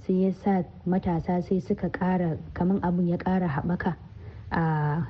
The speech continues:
irin wa'innan ƙasashe da dama. So kuma bincike ya nuna cewa da mai shan shisha ɗin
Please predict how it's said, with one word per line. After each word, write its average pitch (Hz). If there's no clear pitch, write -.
irin 190
wa'innan 175
ƙasashe 165
da 170
dama. 160
So 175
kuma 240
bincike 220
ya 233
nuna 233
cewa 208
da 185
mai 170
shan 240
shisha 220
ɗin 285